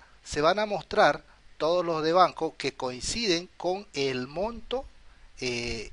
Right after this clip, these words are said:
en el debe, si lo tienen el debe en el haber y viceversa, ¿no? Entonces les va a mostrar,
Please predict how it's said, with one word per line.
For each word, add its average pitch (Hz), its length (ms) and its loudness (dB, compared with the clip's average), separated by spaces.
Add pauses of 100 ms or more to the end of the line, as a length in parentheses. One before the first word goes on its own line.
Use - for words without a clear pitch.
en 120 120 -14
el 110 140 -10
debe, 151 360 -2 (100)
si - 220 -10
lo 107 100 -14
tienen 139 240 -8
el 156 100 -4
debe 185 220 2
en 180 60 -4
el 156 80 2
haber 196 240 4
y 185 80 -4
viceversa, 123 580 -2
¿no? 156 240 -10
Entonces 127 400 -6
les 113 100 -4
va 139 100 4
a - 20 4
mostrar, 156 420 0